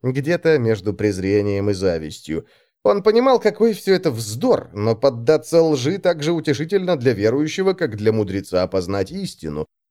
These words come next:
На мгновение он не мог не задаться вопросом, действительно ли лучше быть унылым циником, чем восторженным простаком. Бог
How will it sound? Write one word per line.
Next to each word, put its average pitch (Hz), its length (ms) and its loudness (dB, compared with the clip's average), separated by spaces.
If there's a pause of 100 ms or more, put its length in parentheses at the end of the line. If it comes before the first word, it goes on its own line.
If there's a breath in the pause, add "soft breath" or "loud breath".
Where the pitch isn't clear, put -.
(220)
На 123 180 2
мгновение 170 680 2
он 151 260 2
не 131 80 2
мог 120 260 2
не 156 120 2
задаться 117 420 0
вопросом, 185 520 -2 (300)
действительно 123 840 -2
ли 98 320 -2
лучше 98 540 -2
быть 95 220 -4
унылым 101 460 0
циником, 104 560 -4
чем 143 240 2
восторженным 104 800 -2
простаком. 165 680 -6 (1000)
Бог - 580 2